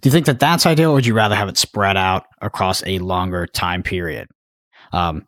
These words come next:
just wondering, 'cause I know for me, like, I was diving into spoilers, I was like, "Oh my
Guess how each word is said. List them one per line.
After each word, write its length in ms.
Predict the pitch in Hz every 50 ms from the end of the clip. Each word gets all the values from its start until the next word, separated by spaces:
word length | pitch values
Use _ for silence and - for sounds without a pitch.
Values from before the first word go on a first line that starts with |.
| _ -
just 160 | 170 175 -
wondering, 380 | 175 170 156 156 156 156 143
'cause 160 | 135 147 120 120
I 80 | 117
know 100 | 117 117
for 140 | - - 113
me, 180 | 107 110 110 104
like, 220 | 101 101 98 -
I 40 | 107
was 120 | 104 98
diving 260 | 98 113 113 110 107
into 80 | 107 101
spoilers, 320 | - - - 101 113 120
I 60 | 110 104
was 80 | 92
like, 340 | 92 87 - - - - -
"Oh 220 | 117 117 120 123
my 320 | 113 107 95 87 82 85